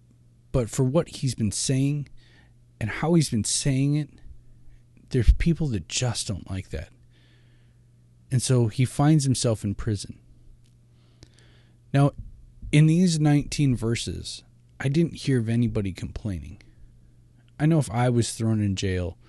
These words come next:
or if I'm sitting in chains, I'm sure hungry, you know, it's, can't be pleasant at any, any point. But he has every right to be angry. He's got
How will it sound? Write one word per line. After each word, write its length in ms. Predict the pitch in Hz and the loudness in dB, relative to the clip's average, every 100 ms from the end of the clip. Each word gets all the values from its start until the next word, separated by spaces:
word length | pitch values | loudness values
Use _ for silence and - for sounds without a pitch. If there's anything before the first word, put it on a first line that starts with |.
| - - - - - | -20 -20 -20 -20 -8
or 180 | 113 104 | -2 -2
if 120 | 95 | -2
I'm 380 | 104 113 101 85 | -2 0 0 -2
sitting 360 | - 139 127 113 | -2 2 2 2
in 100 | 107 | 0
chains, 380 | - 113 107 | 0 2 2
I'm 120 | 104 98 | 0 -2
sure 260 | - 107 | 0 -2
hungry, 800 | - - 120 110 113 110 104 90 | -2 0 0 2 2 0 -2 -4
you 140 | 101 98 | -4 -4
know, 220 | 80 90 - - | -6 -12 -14 -8
it's, 340 | 101 - - - | -8 -8 -12 -2
can't 220 | 156 - | -2 0
be 100 | 92 | -6
pleasant 600 | - - 170 147 101 98 | -8 0 0 2 0 -4
at 120 | 98 | -4
any, 320 | 117 113 95 - - - | -2 -2 -2 -8 -16 -4
any 200 | 131 165 | 0 0
point. 380 | - 85 80 - - - - - _ _ _ _ _ _ _ _ _ - _ | -2 -6 -10 -12 -20 -20 -20 -20 _ _ _ _ _ _ _ _ _ -20 _
But 120 | 147 | -4
he 380 | 131 180 190 190 | -2 0 2 0
has 300 | 175 139 117 | 0 0 0
every 320 | - 143 151 | -2 0 0
right 320 | 131 120 117 - | 2 0 0 -4
to 100 | 120 | -6
be 140 | - | -4
angry. 500 | 123 117 101 85 98 - _ - | -2 -2 -2 -6 -12 -20 _ -12
He's 240 | - 151 | -4 -2
got 180 | 151 139 | -2 -4